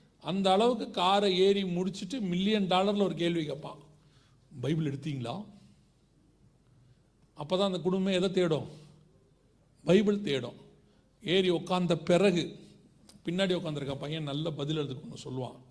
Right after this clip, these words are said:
"போன வாரம் வந்து எங்க வச்சீங்க?" அப்படின்னா என்ன அர்த்தம்?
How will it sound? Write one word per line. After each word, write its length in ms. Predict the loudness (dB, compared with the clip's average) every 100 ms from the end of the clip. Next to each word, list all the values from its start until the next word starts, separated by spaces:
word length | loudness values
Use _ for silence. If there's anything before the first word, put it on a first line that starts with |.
| _ _ _ _ 2
"போன 260 | 2 4
வாரம் 260 | 2 2 2
வந்து 200 | 2 0
எங்க 220 | 2 0
வச்சீங்க?" 420 | -2 -4 -4 -6 -10 -20 -20 _ _ _ _ -20 -20 _ _ _ _ _ _ -20 -20 -20 -18 -6
அப்படின்னா 260 | -4 -2
என்ன 220 | -2 0 -2
அர்த்தம்? 520 | -2 -2 -2 -2